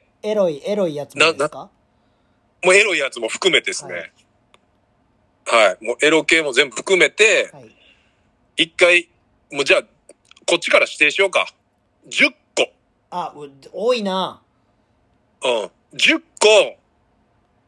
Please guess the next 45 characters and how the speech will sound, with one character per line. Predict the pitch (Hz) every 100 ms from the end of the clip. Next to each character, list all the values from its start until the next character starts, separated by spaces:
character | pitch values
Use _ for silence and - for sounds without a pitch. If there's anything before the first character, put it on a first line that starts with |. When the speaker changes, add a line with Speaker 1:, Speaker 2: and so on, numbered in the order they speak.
| _ -
Speaker 2:
え | 127 127 127 127 135
ー、 |
ま | 175
あ、 |
今 | 175 214
ま | 160
で |
や | 131
っ | 135
て | 143
ん | 139
の |
や | 123
っ |
た | 113
ら、 | 110
今 | 127 156
ま | 143
で | 123
や |
っ | 127
て | 131
ん |
の | 123
も | 113
含 | - 175 214
め | 180
て、 | - 247 220 120 _ _
Speaker 1:
う |
ん。 | 127 117 113 _ 123
Speaker 2:
十 | - 165
個 | - - 147 139
ア |
プ | 147 131
リ |
を | 110
ダ | 127 143
ウ |
ン |
ロ | 139
ー | 120
ド |
し |
て |
く | -